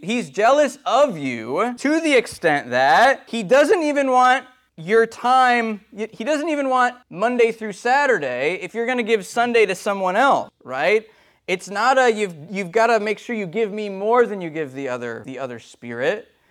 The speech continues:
and we'll be good." He's jealous of you to the extent that he wants the whole thing. I am reminded of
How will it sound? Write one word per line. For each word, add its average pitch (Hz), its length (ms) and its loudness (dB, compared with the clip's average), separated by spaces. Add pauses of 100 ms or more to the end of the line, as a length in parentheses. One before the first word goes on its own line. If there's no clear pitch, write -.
(140)
and 147 180 -10
we'll 170 140 -8
be 160 140 -10
good." 147 400 0
He's 180 240 -12
jealous 254 500 0
of 233 140 0
you 226 140 -6
to 240 180 -10
the 233 160 -4
extent 160 480 -8
that 139 140 -8
he 143 100 -8
wants 139 440 -8
the 117 200 -12
whole 123 260 -6
thing. - 380 -12 (420)
I 127 80 -4
am 127 160 -4
reminded 143 440 -2
of 135 420 2